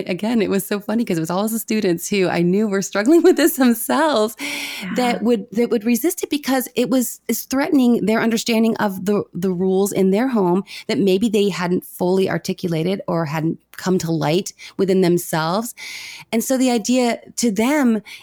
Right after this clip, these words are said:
Speaker 1: if they would maybe get married and move a couple cities away, that would be disloyal. Those were for
Speaker 2: Mm-hmm.
Speaker 1: those families that, that didn't really truly love each other. We love each other in a way that other families don't.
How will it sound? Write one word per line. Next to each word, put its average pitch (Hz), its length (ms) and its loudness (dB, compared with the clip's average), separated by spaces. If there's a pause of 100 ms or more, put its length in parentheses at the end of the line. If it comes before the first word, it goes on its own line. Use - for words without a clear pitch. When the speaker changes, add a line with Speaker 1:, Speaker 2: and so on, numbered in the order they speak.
Speaker 1:
if 233 220 0
they 220 180 2
would 214 280 2
maybe 190 640 2 (380)
get 190 180 2
married 202 420 4
and 190 220 4
move 190 480 4 (140)
a 165 40 0
couple 190 300 -2
cities 185 340 2
away, 175 640 0 (240)
that 190 180 -2
would 196 140 2
be 202 140 2
disloyal. 180 760 0 (220)
Those 233 220 2
were 277 80 2
for - 200 -2
Speaker 2:
Mm-hmm. 202 60 0
Speaker 1:
those 185 300 2
families 175 520 0
that, 165 340 -2
that 165 200 -2
didn't 180 220 4
really 170 260 2
truly 165 420 -2
love 156 240 -2
each 151 220 -2
other. - 380 -6
We 262 260 4
love 208 300 2
each 185 240 0
other 151 220 0
in 156 60 4
a 165 60 4
way 165 200 2
that 151 180 -2
other 160 160 0
families 143 480 0
don't. - 580 -4